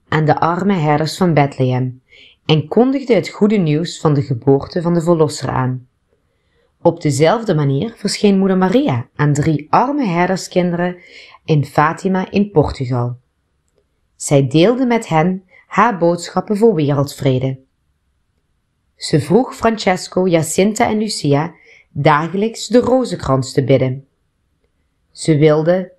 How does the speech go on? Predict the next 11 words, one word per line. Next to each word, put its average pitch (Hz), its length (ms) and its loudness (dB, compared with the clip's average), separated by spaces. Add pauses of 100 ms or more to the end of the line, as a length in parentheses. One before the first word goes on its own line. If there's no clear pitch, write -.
dat 156 200 0
ze - 120 -4
kleine 285 420 2
offers 165 380 -4
zouden 139 240 2
brengen 139 440 -2 (600)
en 156 160 0
hun 147 220 2
lijden 175 340 4
zouden 165 340 0
opdragen 226 800 0